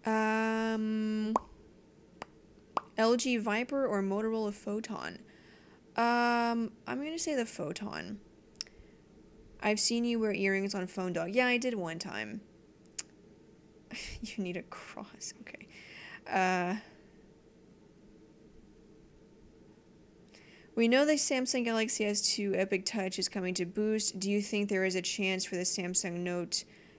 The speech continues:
one being, to be coming to either carrier? You know, it's possible.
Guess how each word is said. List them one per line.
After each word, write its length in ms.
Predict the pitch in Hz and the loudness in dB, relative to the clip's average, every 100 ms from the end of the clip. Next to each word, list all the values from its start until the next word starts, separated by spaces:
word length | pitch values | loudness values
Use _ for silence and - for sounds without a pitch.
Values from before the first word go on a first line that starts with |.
| - - | -20 -18
one 640 | - 175 190 190 180 180 - | -10 0 2 2 2 -2 -2
being, 480 | 190 180 180 175 - - - - | -2 0 0 -2 -6 -10 -20 -4
to 120 | - | -2
be 120 | 185 | 0
coming 380 | 180 220 180 180 | -2 -2 -2 -2
to 220 | 180 - | -2 -2
either 200 | 180 175 | -2 -2
carrier? 500 | 170 226 214 156 117 - - - - - - - | -4 -2 -2 -2 -4 -8 -16 -18 -18 -20 -20 -6
You 120 | 247 | 2
know, 120 | 254 | 4
it's 140 | 254 - | 4 2
possible. 680 | 277 208 226 233 240 247 | 0 2 2 2 4 4